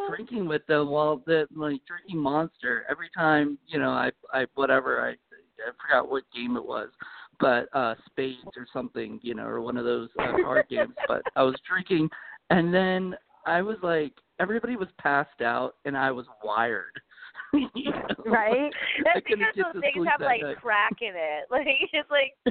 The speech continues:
Speaker 1: I feel like it's like, you just,
Speaker 2: <laughs>
Speaker 1: instead of, instead of not having alcohol, you just had a bunch of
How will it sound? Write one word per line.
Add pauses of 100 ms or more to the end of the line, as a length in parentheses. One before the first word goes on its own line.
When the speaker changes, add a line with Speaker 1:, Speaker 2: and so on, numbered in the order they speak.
(380)
Speaker 1:
I
feel
like
it's
like,
you
just,
Speaker 2:
<laughs>
Speaker 1:
instead
of, (160)
instead
of
not
having
alcohol,
you
just
had
a (140)
bunch
of